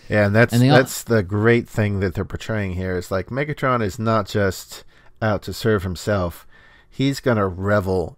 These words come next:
Speaker 1: in defeating his enemies. He's gonna get a lot of joy out of it.
Speaker 2: Yeah, yeah.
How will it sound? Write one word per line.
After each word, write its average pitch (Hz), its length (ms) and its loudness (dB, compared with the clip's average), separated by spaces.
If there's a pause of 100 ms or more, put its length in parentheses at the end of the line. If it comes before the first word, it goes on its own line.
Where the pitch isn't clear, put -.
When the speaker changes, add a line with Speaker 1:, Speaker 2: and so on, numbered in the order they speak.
Speaker 1:
in 104 140 -6
defeating 92 480 -4
his 87 220 -2
enemies. 85 440 -4
He's 110 340 -2
gonna 92 400 -4
get 98 160 -4
a 87 100 -2
lot 98 520 4
of 92 100 2
joy 82 400 -6
out - 160 -8
of 101 140 -14
it. - 240 -16 (680)
Speaker 2:
Yeah, 101 360 2 (300)
yeah. 92 280 -4